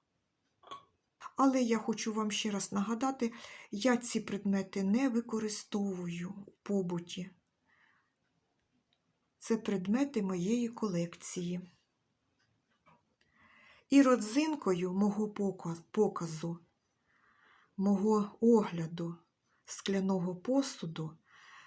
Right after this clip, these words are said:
це є от така старовинна маслянка. Багато я зняла відео з цим предметом. Раритетний предмет,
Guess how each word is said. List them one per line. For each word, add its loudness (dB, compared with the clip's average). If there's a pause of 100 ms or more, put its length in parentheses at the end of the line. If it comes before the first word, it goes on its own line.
(100)
це 4
є 2
от -2
така 0
старовинна -2 (760)
маслянка. -2 (1300)
Багато 4
я 0
зняла 2 (440)
відео 4 (400)
з -4
цим 4
предметом. 2 (800)
Раритетний 4
предмет, 0